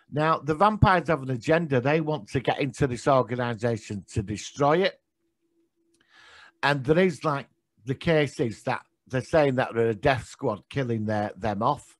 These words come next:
But they've got their own agenda, 'cause what they're trying to do is create synthetic blood,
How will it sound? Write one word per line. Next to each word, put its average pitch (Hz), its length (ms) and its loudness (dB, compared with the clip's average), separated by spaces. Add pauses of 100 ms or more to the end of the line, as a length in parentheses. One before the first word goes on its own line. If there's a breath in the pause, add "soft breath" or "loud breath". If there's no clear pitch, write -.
(880 soft breath)
But 131 240 4
they've 175 260 4
got 180 200 -2
their 143 160 0
own 196 220 2
agenda, 113 420 -8
'cause 110 240 -10
what 165 180 -2
they're 165 100 -8
trying 156 280 0
to 120 80 -6
do 131 180 -4
is 104 140 -10
create 120 260 -6
synthetic 147 680 -4
blood, 135 360 0